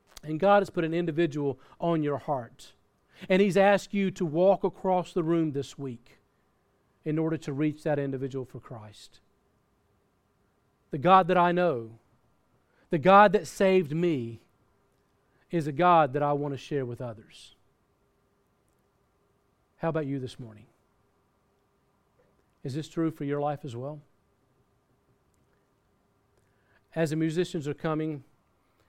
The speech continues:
I want to take just a few moments and spend some time in prayer. And I want you to pray for those who are in your inner circle, those you work with, those you stay with, those, uh,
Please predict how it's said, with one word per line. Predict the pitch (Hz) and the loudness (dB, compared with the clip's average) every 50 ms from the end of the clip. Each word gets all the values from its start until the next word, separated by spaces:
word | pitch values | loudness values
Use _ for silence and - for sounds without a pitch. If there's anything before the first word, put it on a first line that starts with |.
| _ _ - | _ _ -2
I | 160 | 0
want | 185 202 185 - | 0 0 0 0
to | |
take | - 185 170 139 | 2 0 0 0
just | 110 170 170 - - | -2 -6 -6 -4 -6
a | 165 | -6
few | - - 175 170 151 | -4 -4 -2 -2 0
moments | 156 147 139 123 110 113 117 - - - - - - _ _ - _ _ _ _ _ _ _ _ _ _ _ _ _ _ _ _ _ _ _ | 0 -2 -2 -2 -4 -10 -12 -16 -18 -18 -18 -20 -20 _ _ -20 _ _ _ _ _ _ _ _ _ _ _ _ _ _ _ _ _ _ _
and | - 156 135 | -10 -10 -10
spend | - - 170 165 156 | -6 -4 -4 -4 -4
some | - 156 143 | -4 -8 -8
time | - 170 156 151 151 139 | -6 -4 -4 -2 -2 -4
in | 135 123 | -4 -6
prayer. | - - 147 139 143 151 151 151 - _ _ _ _ _ _ _ _ _ _ _ _ _ _ _ _ _ _ _ _ _ _ _ _ _ _ _ _ _ _ _ _ - _ _ _ _ _ _ _ _ _ _ _ _ _ _ _ _ _ _ _ | -6 -6 -4 -4 -4 -4 -6 -8 -12 _ _ _ _ _ _ _ _ _ _ _ _ _ _ _ _ _ _ _ _ _ _ _ _ _ _ _ _ _ _ _ _ -20 _ _ _ _ _ _ _ _ _ _ _ _ _ _ _ _ _ _ _
And | - 190 190 | -2 2 4
I | 208 | 4
want | 233 262 - - | 4 2 2 -2
you | 226 | -2
to | 196 | -2
pray | - - 208 202 196 | 2 4 6 6 6
for | - - 160 | 4 0 0
those | 143 175 180 180 175 165 156 143 - | 2 4 4 4 4 2 0 -2 -4
who | - 170 165 | -4 -2 0
are | 160 160 156 151 147 143 123 - - _ _ - _ _ _ _ _ - | 2 2 2 2 0 0 -4 -8 -14 _ _ -20 _ _ _ _ _ -2
in | 185 180 180 | 0 0 2
your | 170 165 180 | 2 0 0
inner | 156 160 156 147 | -2 -2 -4 -4
circle, | 127 - - 143 139 131 - 113 120 120 123 _ _ _ _ _ _ _ _ _ _ _ _ _ _ _ _ _ _ - _ _ _ _ _ _ | -6 -8 -8 -10 -10 -10 -12 -18 -20 -20 -20 _ _ _ _ _ _ _ _ _ _ _ _ _ _ _ _ _ _ -20 _ _ _ _ _ _
those | - 170 180 175 165 135 | 2 4 4 4 4 2
you | 165 170 | 0 -2
work | 156 151 170 170 156 - - | 0 2 2 2 2 0 -2
with, | 143 131 120 | -2 -2 0
those | 120 151 160 165 151 139 | 0 0 0 0 0 -2
you | 151 | -6
stay | 135 - - 165 165 165 | -8 -4 -2 0 0 0
with, | 147 135 131 120 - | 0 -2 -4 -4 -4
those, | - 160 160 165 160 139 | -4 -2 0 0 -2 -2
uh, | 151 151 147 143 | 0 0 0 -2